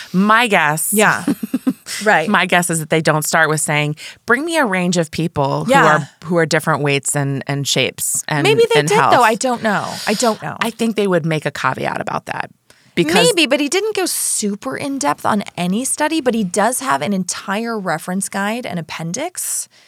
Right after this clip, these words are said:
Speaker 2: at
Speaker 1: Yeah.
Speaker 2: the end.
Speaker 1: Yeah. Yeah.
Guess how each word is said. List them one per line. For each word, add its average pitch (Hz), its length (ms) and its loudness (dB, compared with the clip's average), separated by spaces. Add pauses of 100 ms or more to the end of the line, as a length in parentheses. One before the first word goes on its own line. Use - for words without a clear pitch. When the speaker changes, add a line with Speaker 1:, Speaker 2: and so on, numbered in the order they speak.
(280)
Speaker 2:
at 175 100 0
Speaker 1:
Yeah. 381 140 4
Speaker 2:
the - 100 0
end. - 280 -8 (240)
Speaker 1:
Yeah. 247 320 2 (1000)
Yeah. 175 200 0